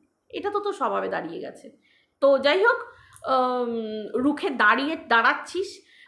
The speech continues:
মুখের ওপর গো-, কথা বলছিস, গর্জে উঠছিস, এটা ভীষণ ভালো কথা, খুব ভালো কথা। তো এবার হচ্ছে টিনা সপাটে জুতো মারলো একদম বরবেচুনির গাল বরাবর, মানে গালটা পুরো চুতিয়ে লাল করে দিল।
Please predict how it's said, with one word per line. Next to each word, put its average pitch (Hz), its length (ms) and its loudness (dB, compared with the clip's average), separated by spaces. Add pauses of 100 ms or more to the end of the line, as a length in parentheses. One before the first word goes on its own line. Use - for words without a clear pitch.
(100)
মুখের 269 360 0
ওপর 294 260 0
গো-, 208 460 -2
কথা 233 280 0
বলছিস, 240 600 2
গর্জে 226 480 2
উঠছিস, 285 540 -4
এটা 247 140 -4
ভীষণ 240 380 -4
ভালো 180 260 -2
কথা, - 240 -12 (420)
খুব - 220 0
ভালো 180 240 -4
কথা। - 380 -14 (1200)
তো 285 60 2 (120)
এবার 330 360 4
হচ্ছে 262 460 0 (440)
টিনা 330 240 4
সপাটে 330 640 2
জুতো 320 240 0
মারলো 311 360 4
একদম 254 540 0
বরবেচুনির 240 640 2
গাল 185 520 -2
বরাবর, 156 460 -2
মানে 277 200 0
গালটা 220 400 -8
পুরো 320 240 -2 (220)
চুতিয়ে 302 500 -2
লাল 254 460 4
করে 190 160 0
দিল। 170 240 -6